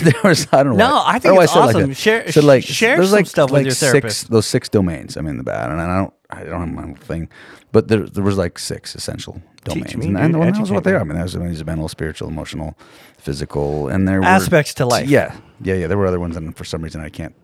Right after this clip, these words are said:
Speaker 1: think of the other two. But having those things in order, or having those things aligned,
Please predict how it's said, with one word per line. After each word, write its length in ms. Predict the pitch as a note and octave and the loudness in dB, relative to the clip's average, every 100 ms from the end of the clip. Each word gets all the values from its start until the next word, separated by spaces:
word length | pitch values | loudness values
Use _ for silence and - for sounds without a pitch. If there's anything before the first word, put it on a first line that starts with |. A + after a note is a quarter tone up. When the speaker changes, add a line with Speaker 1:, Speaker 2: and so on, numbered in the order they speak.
| _ _ _ - | _ _ _ -10
Speaker 1:
think 200 | E2+ - | -10 -10
of 80 | |
the 100 | - | -12
other 120 | - - | -12 -12
two. 200 | - - - - - - - - - _ _ - | -16 -18 -20 -20 -20 -20 -20 -20 -20 _ _ -18
But 540 | A#2 A#2+ A2 - - - - - | 2 4 4 2 -8 -16 -16 -4
having 360 | C3 A#2+ B2 | 0 2 2
those 320 | A2+ G#2+ G2+ - | 4 4 2 -4
things 340 | G#2 G2+ F#2 | -2 -2 -2
in 200 | - F#2+ | -2 -2
order, 500 | F#2 F2+ D2+ E2+ A2 _ _ _ | -2 -2 -4 -6 -8 _ _ _
or 120 | - F#2+ | -4 -2
having 280 | G#2+ G#2 | -2 -2
those 240 | G2 F#2+ - | -2 -4 -4
things 580 | F#2 F2+ F2 F2 E2 - | -4 -4 -2 -4 -4 -2
aligned, 920 | G2 F2 F#2 A#2 F#2+ C#2+ C#2+ F2 G2+ | -2 -2 -2 -2 -4 -6 -10 -8 -10